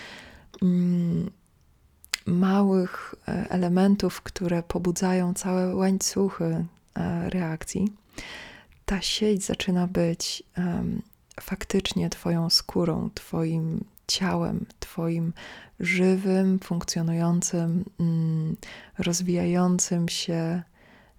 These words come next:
e, małym niebem, z którego jesteś w stanie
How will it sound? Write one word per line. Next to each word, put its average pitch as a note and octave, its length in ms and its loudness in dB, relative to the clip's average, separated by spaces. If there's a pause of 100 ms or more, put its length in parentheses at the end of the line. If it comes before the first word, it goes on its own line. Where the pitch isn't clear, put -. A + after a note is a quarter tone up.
e, F3 440 0
małym F#3 460 4
niebem, E3 680 2 (800)
z - 140 -2
którego E3+ 840 -2 (400)
jesteś F3+ 520 -2
w - 80 -12
stanie E3+ 680 0